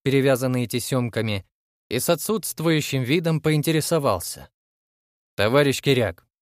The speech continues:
ещё вопросы или какие-либо пожелания о содействии следствию с нашей стороны имеются?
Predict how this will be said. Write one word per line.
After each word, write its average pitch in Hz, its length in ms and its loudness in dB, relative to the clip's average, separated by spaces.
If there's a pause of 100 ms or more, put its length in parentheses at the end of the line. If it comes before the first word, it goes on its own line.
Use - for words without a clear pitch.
ещё 110 420 0
вопросы 139 600 0
или 107 160 0
какие-либо 120 560 2
пожелания 113 760 0
о 95 40 -2
содействии 107 640 0
следствию 113 600 -2
с - 80 -10
нашей 117 360 -2
стороны 113 460 -4
имеются? 131 560 -4